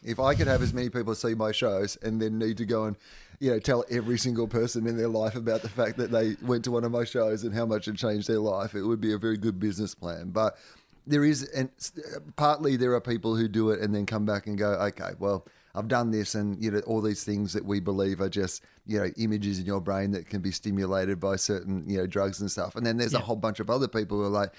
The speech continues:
Speaker 1: "No, I saw my own death and spoke to some aliens and all this sort of stuff. Now I believe in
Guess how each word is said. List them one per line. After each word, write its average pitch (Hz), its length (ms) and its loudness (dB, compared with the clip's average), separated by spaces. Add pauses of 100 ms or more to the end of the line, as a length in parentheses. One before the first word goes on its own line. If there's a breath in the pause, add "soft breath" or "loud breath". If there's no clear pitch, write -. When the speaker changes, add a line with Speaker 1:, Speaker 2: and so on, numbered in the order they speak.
(180 loud breath)
Speaker 1:
"No, 143 260 2
I 120 60 2
saw 135 240 0
my 120 200 0
own 113 140 2
death 110 380 0
and 110 120 -2
spoke 117 300 -2
to - 80 -12
some 98 180 -4
aliens 104 540 0
and 104 100 -2
all 104 140 2
this 104 120 -2
sort 101 180 -2
of 98 80 -6
stuff. 101 260 0
Now 104 220 -2
I 107 80 2
believe 104 400 0
in 98 200 -2